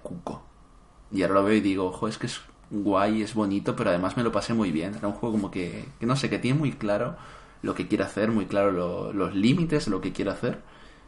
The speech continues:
Y han dicho, "Pues vamos a hacer hasta aquí y ya está, y nos vamos a esforzar lo máximo para que esto, todo lo que sea, hasta esta frontera, esté súper pulido y sea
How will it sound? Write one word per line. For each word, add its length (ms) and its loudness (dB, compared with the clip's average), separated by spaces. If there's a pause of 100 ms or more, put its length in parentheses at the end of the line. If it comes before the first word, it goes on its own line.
(240)
Y 120 4
han 100 6
dicho, 300 0
"Pues 120 -4
vamos 200 2
a 40 -2
hacer 160 -2
hasta 180 -4
aquí 280 0 (960)
y 100 2
ya 120 8
está, 200 0
y 40 2
nos 80 -2
vamos 200 2
a 60 -4
esforzar 640 0 (140)
lo 300 0
máximo 500 0
para 220 2
que 280 -6 (460)
esto, 580 -2
todo 140 2
lo 80 0
que 100 -2
sea, 300 -2
hasta 240 -2
esta 160 -4
frontera, 500 -2 (380)
esté 300 -2
súper 360 -4
pulido 600 0
y 140 -2
sea 680 4